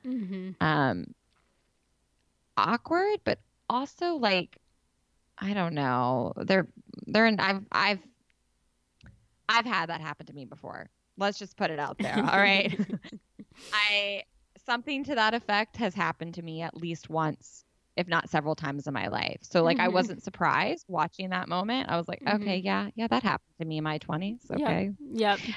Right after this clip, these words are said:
Speaker 2: And it wouldn't, it wouldn't, it didn't freak me out. I'd be like, "Yeah, I'm not into you. So, okay."
Speaker 1: Yeah.
Speaker 2: Right?
Speaker 1: Yeah.
Speaker 2: And I think, to me, I think she was kind of inviting the attention because she's sitting close to him and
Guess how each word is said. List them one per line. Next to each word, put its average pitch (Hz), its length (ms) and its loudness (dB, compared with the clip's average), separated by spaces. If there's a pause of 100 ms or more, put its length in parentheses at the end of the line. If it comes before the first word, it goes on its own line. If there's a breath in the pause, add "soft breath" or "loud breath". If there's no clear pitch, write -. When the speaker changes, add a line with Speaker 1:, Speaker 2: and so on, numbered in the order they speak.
Speaker 2:
And 240 120 0
it 254 120 -4
wouldn't, 277 300 6
it 254 140 4
wouldn't, 262 240 -12
it 254 60 2
didn't 311 260 0
freak 208 280 -2
me 165 140 0
out. 135 280 4
I'd 160 120 -4
be 170 120 -4
like, 160 220 0 (640 soft breath)
"Yeah, 240 200 4
I'm 233 120 2
not 220 180 4
into 202 300 -2
you. 165 480 0
So, - 180 -6 (120)
okay." 202 380 2 (260)
Speaker 1:
Yeah. 185 380 0
Speaker 2:
Right? 175 360 2 (200)
Speaker 1:
Yeah. 180 360 -2 (120)
Speaker 2:
And 240 120 4
I 247 80 4
think, 294 240 -2 (540)
to 240 140 2
me, 240 220 6
I 220 80 4
think 208 220 -2
she 202 200 -4
was 180 200 -4
kind 175 240 -2
of 170 100 0
inviting 170 920 -2
the 196 140 4
attention 233 680 4 (460)
because 190 300 4
she's - 220 -4
sitting 165 320 2
close 277 360 6
to - 180 -4
him 220 420 2
and 185 160 0